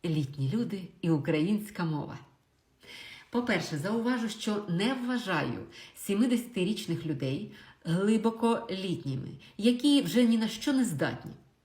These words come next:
Моїй двоюрідній сестрі шістдесят дев'ять. Влітку буде сімдесят. Вона виїхала за кордон саме зараз. Це її перший досвід.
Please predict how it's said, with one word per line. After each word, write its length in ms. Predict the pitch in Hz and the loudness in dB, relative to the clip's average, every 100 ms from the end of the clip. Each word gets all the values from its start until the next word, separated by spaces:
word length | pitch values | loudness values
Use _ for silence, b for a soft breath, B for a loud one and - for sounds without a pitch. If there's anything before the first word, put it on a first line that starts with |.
| _ _ B B 196 | _ _ B B 0
Моїй 320 | 247 302 262 | 2 4 2
двоюрідній 600 | 170 220 233 165 160 170 | 4 2 2 0 -2 -4
сестрі 520 | - 240 - 339 339 | -4 -8 0 0 0
шістдесят 600 | - 214 208 208 285 185 | -4 -2 -2 -2 -4 0
дев'ять. 420 | 160 135 - - _ _ _ _ _ _ 214 | 0 0 -4 -12 _ _ _ _ _ _ 0
Влітку 340 | 285 339 185 | 0 0 -2
буде 200 | 202 - | -2 -2
сімдесят. 500 | - 180 156 - - - B B - | -4 -4 -4 -8 -12 -14 B B 0
Вона 260 | 226 311 302 | 4 4 4
виїхала 440 | 240 254 202 175 | 4 2 2 -2
за 100 | 170 | -2
кордон 340 | 175 247 294 | -2 2 2
саме 260 | - 233 220 | 2 2 2
зараз. 360 | 214 202 196 180 - B - | 2 0 0 -6 -12 B 0
Це 100 | 311 | 2
її 180 | 202 175 | 4 0
перший 460 | - 151 - 165 | 0 0 0 -4
досвід. 440 | 156 262 - 262 | 0 0 0 -6